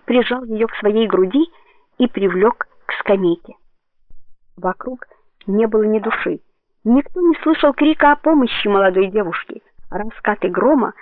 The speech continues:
заглушали ее голос. Видя себя совершенно во власти Эндема, Долорес в отчаянии была не в силах более звать на помощь.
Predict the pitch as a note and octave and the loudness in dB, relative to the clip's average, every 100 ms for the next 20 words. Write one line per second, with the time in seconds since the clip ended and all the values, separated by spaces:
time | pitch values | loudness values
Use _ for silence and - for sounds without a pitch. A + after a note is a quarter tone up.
0 | - - F3+ G#3+ F#3 E3+ - A3 A3+ F#3 | -16 -6 0 0 0 -4 -4 -4 -2 -2
1 | F3+ F3 F3 E3+ - _ _ _ _ - | 0 0 0 0 -2 _ _ _ _ -20
2 | - - - F#3+ B3 A#3 - G#3+ A#3 A3+ | -20 -20 -10 -6 -2 -4 -2 0 2 4
3 | - - A#3+ A3 - - D4+ A3+ F3+ F#3 | 2 0 0 2 2 2 2 2 2 4
4 | F#3 G3 - F3 E3+ F3 C#4 C#4+ D4 - | 2 0 0 2 2 2 0 0 -4 -14
5 | - - G3 C4 F4 G4 - D4 C#4+ - | -20 -6 -4 -2 -2 -4 -6 -8 -6 0
6 | E4+ E4 D4+ D4+ D4+ - A#3+ C4+ C4+ C#4 | 4 4 6 4 4 2 2 4 4 0
7 | - G4 D4 F#3 F3+ G3 F3+ F#3 F#3 F#3 | -2 0 2 2 2 4 2 2 0 2
8 | F3 - E3+ D3+ | 0 2 2 0